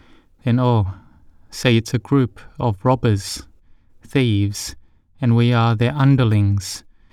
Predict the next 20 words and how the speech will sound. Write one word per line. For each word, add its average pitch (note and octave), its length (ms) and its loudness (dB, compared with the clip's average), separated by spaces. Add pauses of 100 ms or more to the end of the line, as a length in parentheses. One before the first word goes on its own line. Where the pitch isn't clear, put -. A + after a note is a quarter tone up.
(200)
then C3 140 0
we B2+ 100 2
have B2 300 -4
to B2 80 -2
follow A#2 380 0
them. G2+ 400 0 (960)
Whatever A#2+ 440 2
the A#2+ 140 -2
robbers A#2 560 0
and B2 220 0
thieves A#2 360 0
tell B2 260 -2
us, G#2 400 -4 (440)
we C#3 100 0
have A2 220 -2
to C3 100 -4
follow A#2+ 440 0
what F#2+ 200 -2
they A#2 140 2
say, G#2 460 -2